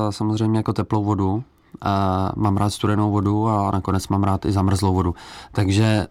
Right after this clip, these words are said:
eh, já jako te-, teď vlastně jsem si to díky tomu otužování rozšířil, že mám, že mám zimní a letní sezónu. Vždycky jsem měl letní sezónu a teďka mám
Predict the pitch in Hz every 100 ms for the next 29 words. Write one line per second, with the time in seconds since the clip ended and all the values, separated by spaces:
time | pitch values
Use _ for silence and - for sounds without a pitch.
0 | - - 90 87 82 80 82 - - -
1 | - - - - 101 - - - - -
2 | - - - - 85 85 90 104 95 87
3 | - - - - 95 - 110 95 104 -
4 | 98 101 95 95 - 98 90 98 104 101
5 | 90 95 95 95 101 98 90 - 95 95
6 | 92 92 92 95 95 95 - - - 92
7 | 98 101 87 95 95 98 98 - 90 -
8 | 95 - 82 87 82 78 78 85 - 95
9 | 90 82 95 - 87 90 87 87 85 -
10 | 90 87 80 139